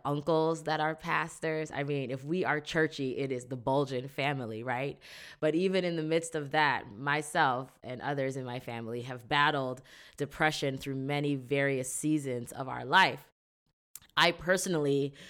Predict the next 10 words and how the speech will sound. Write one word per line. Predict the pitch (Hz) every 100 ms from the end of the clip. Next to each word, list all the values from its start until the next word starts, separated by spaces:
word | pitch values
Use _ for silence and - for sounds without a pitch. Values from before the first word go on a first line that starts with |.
| - - -
uh, | 139 127 123
sought | - - 143 - -
therapy, | 135 131 131 135 160 -
thank | 156 139 -
God, | 127 117 139 165 - - -
and | 139 139
counseling, | 160 143 139 139 131 151 156
thank | - 147 110
God. | 127 113 135 165 165 -
<laughs> | 247